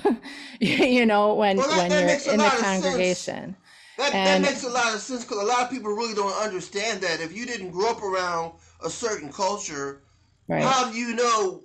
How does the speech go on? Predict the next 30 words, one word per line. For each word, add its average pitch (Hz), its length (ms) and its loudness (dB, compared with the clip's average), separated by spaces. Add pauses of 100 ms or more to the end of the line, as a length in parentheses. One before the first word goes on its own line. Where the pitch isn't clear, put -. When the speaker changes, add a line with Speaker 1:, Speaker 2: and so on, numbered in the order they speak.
Speaker 2:
how 202 260 -4
that 202 180 -4
culture 202 340 -4
is 160 100 -10
thinking? 202 480 -6
So, 135 420 -6
you 175 120 -8
know, 131 220 -6
Speaker 1:
Right, 185 400 4
yeah, 196 480 2
and 196 240 2
Speaker 2:
you 185 80 -2
know. 147 320 -6
Speaker 1:
everybody 269 500 4
was 247 160 4
always, 226 520 4
uh, 233 140 2 (180)
always 226 600 2
very 208 300 4
friendly, 185 580 0
but 160 300 -2
it 170 140 -2
was 170 200 -6
very 175 200 -2
hard 170 220 0
for - 160 -6
my 165 180 -4
husband 156 540 -6
to 151 120 -12
feel 139 680 -6